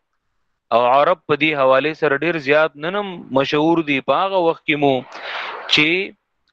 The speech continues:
آه، لکه ای به فوراً د یو سړي یو خبرې سره یو نسبت به تړه، یو واقعه کې چې به ولیده. واقع خبره دا ده، حقیقت دا دی چې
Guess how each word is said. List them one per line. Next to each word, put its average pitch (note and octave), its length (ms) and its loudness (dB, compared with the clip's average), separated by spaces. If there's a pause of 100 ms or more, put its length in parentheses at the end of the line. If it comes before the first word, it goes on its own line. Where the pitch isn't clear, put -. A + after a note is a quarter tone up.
آه، B2+ 320 4
لکه C#3 260 0
ای E3+ 180 0
به F#3 140 -2
فوراً F3+ 400 2 (640)
د - 20 2
یو C3+ 200 2
سړي D#3 340 -2
یو F#3 140 2 (400)
خبرې E3 280 2
سره D#3+ 220 -2
یو D3+ 140 2
نسبت E3 440 -2
به D#3+ 160 2
تړه، A2 340 0 (380)
یو B2 160 2
واقعه C3+ 380 2
کې D#3 140 -10
چې C3 140 -4
به B2+ 120 2
ولیده. A#2+ 460 0 (1300)
واقع D#3 440 2
خبره F#3+ 400 2
دا E3 220 2
ده، D#3+ 180 2 (280)
حقیقت D#3 380 -4
دا D#3+ 260 4
دی E3 200 -2 (640)
چې C3+ 60 2